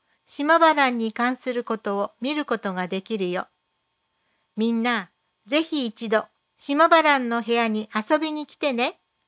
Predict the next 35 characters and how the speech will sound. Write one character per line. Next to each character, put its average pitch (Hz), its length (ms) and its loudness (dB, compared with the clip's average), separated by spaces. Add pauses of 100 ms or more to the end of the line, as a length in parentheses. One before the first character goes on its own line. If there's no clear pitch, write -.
(1120)
キ 302 100 -2
ュ 359 80 4
ー 359 120 8
ア - 20 8
ー 359 40 6
ル 339 120 -4
コ 339 140 2
ー 285 40 6
ド 214 140 -2
が 190 100 -2
あ 190 80 -2
り 185 100 -8
ま 185 180 -8
す。 - 220 -20 (1200)
問 294 220 4
い 302 80 2
合 302 100 6
わ 285 80 4
せ 285 140 -6
先、 247 440 -8 (500)
島 339 340 0
原 302 300 2
ふ 262 160 -6
る 269 140 -6
さ 233 180 -6
と 214 160 -6
創 302 260 2
生 302 300 0
本 262 300 -2
部、 170 200 -10 (300)
電 233 320 -2
話 220 200 -2 (140)
六 240 380 -2
二 311 260 -4
の 190 240 -6